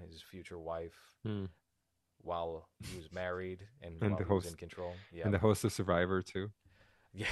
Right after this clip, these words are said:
Speaker 1: no, he's sucking off Jeff Probst.
Speaker 2: <laughs>
Speaker 1: Um, so there was an interim guy, George Cheeks took over, and since George Cheeks took over for C B S,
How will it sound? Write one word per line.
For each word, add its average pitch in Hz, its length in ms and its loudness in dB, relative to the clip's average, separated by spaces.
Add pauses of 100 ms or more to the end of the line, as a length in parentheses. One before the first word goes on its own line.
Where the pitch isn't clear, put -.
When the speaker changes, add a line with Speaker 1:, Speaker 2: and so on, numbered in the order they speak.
(120)
Speaker 1:
no, 117 80 0
he's 113 260 -4
sucking 90 380 -4
off 82 180 -6
Jeff - 180 -6
Probst. - 360 -2 (180)
Speaker 2:
<laughs> 180 140 0 (280)
Speaker 1:
Um, 104 420 2 (480)
so 131 340 6 (1200)
there 113 140 -2
was 113 120 -2
an 120 60 -2
interim 139 300 -2
guy, 117 320 2
George 117 360 -4
Cheeks - 300 -4
took 107 220 -2
over, 98 280 0
and 92 120 -2
since 98 180 -8
George 104 340 -8
Cheeks - 300 -10
took - 220 -8
over 90 340 -2
for 82 580 -6
C 95 180 -10
B 87 140 -6
S, 82 220 -4